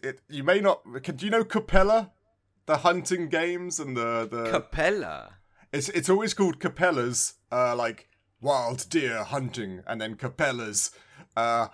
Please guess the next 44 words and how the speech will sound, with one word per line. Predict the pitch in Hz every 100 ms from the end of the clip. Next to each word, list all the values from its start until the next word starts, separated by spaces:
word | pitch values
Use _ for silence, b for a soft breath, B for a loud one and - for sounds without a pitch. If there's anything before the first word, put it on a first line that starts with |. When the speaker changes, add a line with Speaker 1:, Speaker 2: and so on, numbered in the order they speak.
| b
Speaker 1:
hunting | - 175 165 135 151 131 123 101
Bok | 165 143 -
three. | - - 170 117
You've | 107 151
even | 190 208 180
seen, | 208 185
you've | 160 135
probably | 202 196 175
even | 180 175
Speaker 2:
Okay, | 185 202
Speaker 1:
seen | 170
it |
Speaker 2:
I, | 180
Speaker 1:
in | 185
Speaker 2:
I | 139 135
know | 202
Speaker 1:
arcades. | - 123
Speaker 2:
of |
these. | 101 175 156 - -
I, | - -
I, | 147 139 147 -
I | 139
know | 147 143
of | 135
the | 127 - _
hunting | - 127 143 151
games. | 139 139 156 156
Yes, | 113 117
of | 131
Speaker 1:
Yes. | 131
Speaker 2:
course. | - 110 135 - - _ _ -
Speaker 1:
Yeah, | 113 - - b b -
it's, | 156 - -
yeah, | 160 127
that, | 156
that | 175 170
you've | 143
seen | 220 202
the, | 180 151 147
the, | 143
with | 139
the, | 131
the, | 120 117 113 107 107 101
the, | 101 101